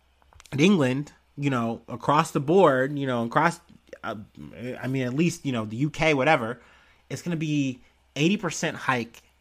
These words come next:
in your energy bills. So I can't imagine. I can't fucking imagine. That's why I really hate winter. I'll get into this. It's a little bit of a tangent. But I hate winter for a lot of reasons. One, it fucks up your car,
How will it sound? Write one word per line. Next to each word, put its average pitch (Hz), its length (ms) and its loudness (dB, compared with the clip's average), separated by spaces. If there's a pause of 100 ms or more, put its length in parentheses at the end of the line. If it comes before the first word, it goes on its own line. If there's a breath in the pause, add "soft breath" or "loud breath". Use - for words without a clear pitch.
in 127 160 -4
your 123 180 -8
energy 120 380 -6
bills. - 440 -14 (320)
So 147 760 -2 (560 soft breath)
I 233 100 4
can't 247 260 0
imagine. 120 720 -4 (120)
I 220 200 -2
can't 330 460 -2 (180)
fucking 202 500 4
imagine. 135 520 -2 (280 soft breath)
That's 175 240 0
why 294 180 2
I 180 120 6
really 147 360 6
hate 143 180 2
winter. 165 540 0 (100)
I'll 135 100 0
get 135 120 0
into 131 280 -2
this. 131 220 -2
It's 127 140 -14
a - 20 -8
little 123 100 -8
bit 117 80 -4
of 107 100 -4
a 107 40 -10
tangent. 117 600 -6 (380 loud breath)
But 139 160 0
I 160 80 0
hate 175 340 0
winter 147 640 0 (480)
for 147 160 2
a 139 60 6
lot 131 160 4
of 113 60 -2
reasons. 98 300 -8
One, 170 440 -2 (220 soft breath)
it 135 100 -12
fucks 202 200 0
up 202 140 2
your 185 100 0
car, 151 540 6